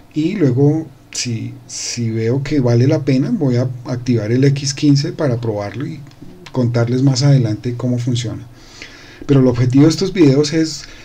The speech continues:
que ustedes se vayan involucrando, eh, con este tipo de apps que le facilitan a uno el poder ir minando y obteniendo sus propios satoshis con lo que ya tienen. No necesitan ponerle este boost.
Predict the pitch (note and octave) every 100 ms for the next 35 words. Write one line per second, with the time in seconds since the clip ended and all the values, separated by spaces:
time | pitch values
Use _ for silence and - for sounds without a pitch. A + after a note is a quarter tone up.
0 | - C#3+ C#3 C3+ C#3+ - D3 C3 C#3 E3+
1 | D3 B2 A#2 A#2 A#2 A#2+ - - - -
2 | - - - - A2+ A2 G#2+ A#2+ A#2 A2+
3 | C#3+ C#3+ C#3+ D#3 C#3 A#2 A#2+ - - B2
4 | A#2 A#2 A#2 A2 A#2 C#3 C#3+ A#2 A2+ B2+
5 | C#3 C3+ A#2 A2+ A#2 - - - - D#3
6 | C#3+ - - - C3+ B2+ C3+ B2+ B2 D3
7 | D#3+ - - - C3+ B2 A#2+ C3 A#2+ A#2
8 | B2 D3 D3 C#3 B2 A#2+ B2+ D#3 C#3+ D3
9 | C3+ C#3+ C#3+ - - - - C#3 B2 A#2+
10 | A#2+ A#2+ B2 F#3 C#3 C3 F3+ A3 A3 D3
11 | C#3+ F3 F#3 E3 B2+ B2 D3 C#3+ E3 D3+
12 | D3+ D#3+ F3+